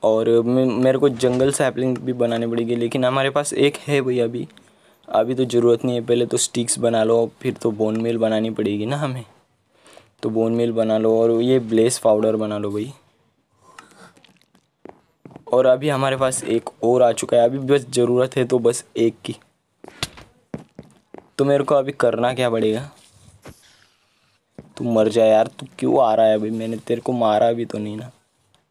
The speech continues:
तो अभी हमारे पास कंप-, अभी ये चार आ चुके हैं भाई, bamboos कंप्रेस्ड किए हुए। तो अभी हम बना सकते हैं भाई, मतलब, हमारे पास हो चुके हैं भाई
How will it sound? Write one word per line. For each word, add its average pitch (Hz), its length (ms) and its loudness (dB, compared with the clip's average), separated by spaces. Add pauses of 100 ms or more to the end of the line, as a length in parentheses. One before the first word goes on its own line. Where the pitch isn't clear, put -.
(1400)
तो 131 100 2
अभी 127 420 2
हमारे 120 300 4
पास 120 240 2
कंप-, 117 400 -2 (180)
अभी 127 280 2
ये 120 380 2 (100)
चार 117 280 4
आ 110 140 2
चुके 113 280 -2
हैं 113 100 2
भाई, 120 120 2
bamboos 113 540 0
कंप्रेस्ड 113 560 -2
किए 113 200 -2
हुए। 110 280 -2
तो 135 220 2
अभी 131 240 2
हम 139 340 0
बना 117 260 2
सकते 127 300 -4
हैं 110 100 0
भाई, 110 160 -4
मतलब, 117 380 -2
हमारे 120 260 2
पास 120 260 2
हो 117 180 -2
चुके - 260 -6
हैं 110 100 -4
भाई 104 200 -6